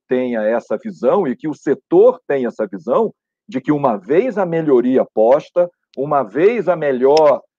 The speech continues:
é, é, é, é, o entendimento de que aquilo é o caminho escolhido, de que aquilo vai trazer resultado,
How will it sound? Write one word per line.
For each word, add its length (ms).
é, 60
é, 60
é, 680
é, 80
o 100
entendimento 1000
de 120
que 120
aquilo 420
é 180
o 140
caminho 480
escolhido, 500
de 120
que 80
aquilo 260
vai 240
trazer 320
resultado, 580